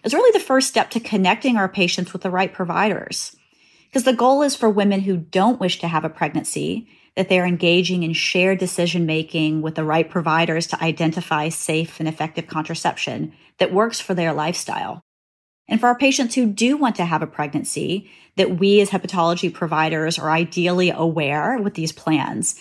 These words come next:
And that allows us the time to perform necessary preconception testing and management,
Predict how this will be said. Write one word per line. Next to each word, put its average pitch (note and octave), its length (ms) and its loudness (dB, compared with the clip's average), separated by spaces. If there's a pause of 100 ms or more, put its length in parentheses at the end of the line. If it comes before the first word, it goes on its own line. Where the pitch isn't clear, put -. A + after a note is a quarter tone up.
(320)
And G#3 120 2
that B3+ 160 4
allows B3+ 420 2
us A3+ 140 0
the - 120 -6
time G3 420 -4
to F#3 100 -6
perform D#3+ 560 -4
necessary G3 640 0
preconception G3+ 680 -4
testing F#3+ 420 -4
and F3 80 -4
management, E3+ 680 -6